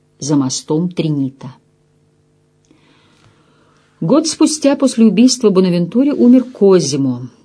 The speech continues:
и Франческо сделался великим герцогом. Вскоре умерла от родов и его жена. Теперь Бьянка могла сделаться законной женой Франческо и герцогини Тосканской.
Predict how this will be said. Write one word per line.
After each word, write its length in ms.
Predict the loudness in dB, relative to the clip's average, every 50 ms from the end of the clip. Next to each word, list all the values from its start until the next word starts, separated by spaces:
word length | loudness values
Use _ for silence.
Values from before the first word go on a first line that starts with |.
| -18 _
и 80 | -12 -10
Франческо 800 | -6 -2 -2 -2 -2 0 0 2 2 2 0 -2 -4 -2 0 0 0 -2 -4 _ _ _ _ _ _ _ _ _ _ _ _ _ _ _ _ _ _ -14
сделался 580 | -14 -10 -6 -2 0 0 0 0 -2 -4 -4
великим 420 | -2 -2 -2 -4 -6 -8 -8 -8 -6
герцогом. 640 | -6 -6 -8 -8 -12 -16 -16 -14 -14 -14 -14 -16 _ _ _ _ _ _ _ _ _ -20 -20 _ _ _ _
Вскоре 360 | -14 -8 -2 2 4 4 4
умерла 320 | 4 4 2 2 2 2 2
от 100 | 2 2
родов 260 | 0 0 0 0 -2
и 40 | -2
его 160 | -2 -2 -2
жена. 420 | -4 -2 -2 -2 -2 -2 -4 -6 -10 _ _ _ _ _ _ _
Теперь 280 | -4 -2 0 2 2 2
Бьянка 500 | 2 2 2 2 2 2 0 0 2 2
могла 300 | 2 2 2 2 0 0
сделаться 460 | 0 0 2 2 2 2 0 0 -2
законной 600 | 0 0 0 0 0 2 4 6 6 4 4 2
женой 320 | 0 0 -2 -2 -2 -2 -2
Франческо 640 | -4 -4 -4 -4 -2 -2 -2 -2 -2 -2 -2 -2
и 60 | -2
герцогини 540 | -2 -2 -6 -8 -8 -8 -6 -4 -4 -4 -4
Тосканской. 760 | -4 -8 -12 -10 -8 -6 -6 -6 -6 -10 -12 -18 -18 -20 -20